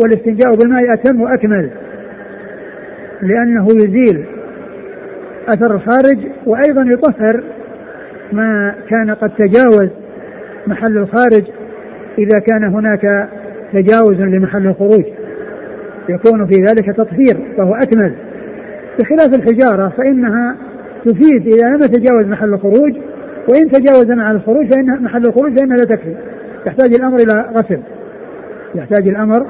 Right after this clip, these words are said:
إلى، إلى، إلى غسل، ولا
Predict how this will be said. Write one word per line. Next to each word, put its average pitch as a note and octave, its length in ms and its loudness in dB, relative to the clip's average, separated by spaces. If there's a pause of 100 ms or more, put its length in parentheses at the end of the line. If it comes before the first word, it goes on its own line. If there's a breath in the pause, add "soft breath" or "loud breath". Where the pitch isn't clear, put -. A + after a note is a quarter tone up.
(880)
إلى، A3+ 360 4 (840)
إلى، G#3+ 360 2
إلى G#3+ 200 0
غسل، G3 300 -2 (1300)
ولا C#4 420 6